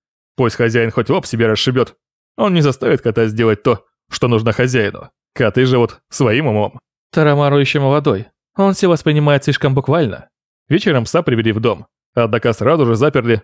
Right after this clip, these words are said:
в другой комнате. Он больше не лаял на нас, как при встрече.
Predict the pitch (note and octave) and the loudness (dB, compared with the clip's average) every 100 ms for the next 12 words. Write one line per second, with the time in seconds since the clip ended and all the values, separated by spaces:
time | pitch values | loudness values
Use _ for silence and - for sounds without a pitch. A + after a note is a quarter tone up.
0 | _ A#2+ A#2+ A#2 G#2+ C#3+ A2 G2+ - - | _ -4 -2 0 0 0 -2 -6 -10 -18
1 | _ _ _ _ - A#2+ A#2 A#2 - A#2 | _ _ _ _ -6 -4 0 -2 0 0
2 | C3 F3+ A#2 A2 A2 - _ _ _ B2+ | 2 2 2 0 -2 -4 _ _ _ -6
3 | - B2 C3 C3+ G2 - - | -2 -2 0 -2 -2 -6 -10